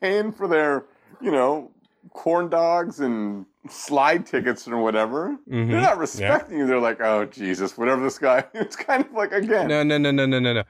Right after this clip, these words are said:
Speaker 2: They're seven. My humor is, they're fucking, it plays so well. They love it. They love, I can, all my jokes, my puns, my horrible dad jokes.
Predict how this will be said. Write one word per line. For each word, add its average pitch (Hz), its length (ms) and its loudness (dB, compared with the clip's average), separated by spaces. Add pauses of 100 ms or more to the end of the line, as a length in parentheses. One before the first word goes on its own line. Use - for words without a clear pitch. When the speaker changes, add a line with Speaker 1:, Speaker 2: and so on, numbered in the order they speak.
(220)
Speaker 2:
They're 127 140 0
seven. 113 520 0 (220)
My 123 200 0
humor 123 600 0
is, 104 380 -4
they're 117 300 0 (240)
fucking, 107 320 -4
it 110 160 -8
plays 110 400 -2
so 107 260 -2
well. 98 180 0
They 101 140 -2
love 101 300 -2
it. 90 100 -10 (540)
They 139 140 -2
love, 107 220 0
I 113 100 0
can, 110 200 -6 (140)
all 120 160 2
my 135 140 2
jokes, 127 340 0
my 107 140 -2
puns, 131 540 0 (280)
my 107 120 -2
horrible 135 500 0
dad 113 300 0
jokes. 113 480 -2